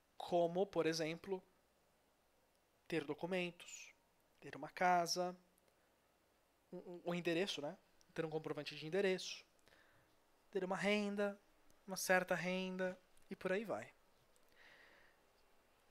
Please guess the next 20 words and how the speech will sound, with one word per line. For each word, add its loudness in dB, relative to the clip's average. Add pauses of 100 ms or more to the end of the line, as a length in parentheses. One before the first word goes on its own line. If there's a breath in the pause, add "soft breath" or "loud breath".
(120)
Vocês 4
sabem 4
a 4
burocracia 4
de 0
abrir 4
uma 6
conta -4
de -4
banco? 2 (200)
É -14
um -12
pouquinho -8
chato, 0
né? -2 (720)
Pois -2
é. 2 (2500 loud breath)
Todos 4
esses 6
problemas 4